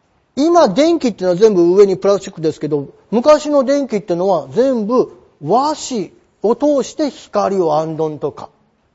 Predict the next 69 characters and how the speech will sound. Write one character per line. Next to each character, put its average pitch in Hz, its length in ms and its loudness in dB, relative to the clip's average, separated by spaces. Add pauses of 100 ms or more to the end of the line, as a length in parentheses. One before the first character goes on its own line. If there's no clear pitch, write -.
(240)
で 175 100 -6
す 175 120 -12
ね。 269 100 0
で 277 100 -4
す 240 60 -10
か 226 80 2
ら 220 60 4
今 285 300 0
我 240 100 2
々 262 200 2
が 247 160 -2
考 262 120 -4
え 262 40 0
る 254 80 -4
以 262 60 -6
上 254 180 0
に 285 160 -2 (240)
和 226 220 2
紙 226 140 -8
っ - 40 -10
て - 160 -4
の 202 100 -2
は 190 100 -2
非 180 160 -6
常 247 340 0
に 339 120 -2
い 339 40 2
ろ 320 140 2
ん 302 40 -2
な 294 80 4
も 294 120 -2
の 254 60 0
に 208 60 -4
使 - 160 -2
わ 196 100 4
れ 185 100 0
た 185 160 2
と 175 100 -2
い 175 100 0
う 175 60 -2
こ 180 100 -4
と 185 140 -2
な 160 100 0
ん 151 60 -6
で 147 100 -4
す - 60 -10
け 147 100 -4
ど 165 80 -2
も、 190 220 -2 (380)
現 294 340 2
在、 147 240 -4 (100)
は - 120 -8
い、 - 80 -10 (840)
す - 300 -10
ご 190 220 0
い 320 120 -4
和 214 180 -2
紙 160 320 -12 (100)
が 135 200 -6 (360)
今 185 240 0
で 127 60 -12
も 120 80 -14
使 - 140 -16
わ 151 80 -6
れ 147 80 -8
て - 120 -16
ま 123 100 -14
し - 120 -18
て、 - 80 -20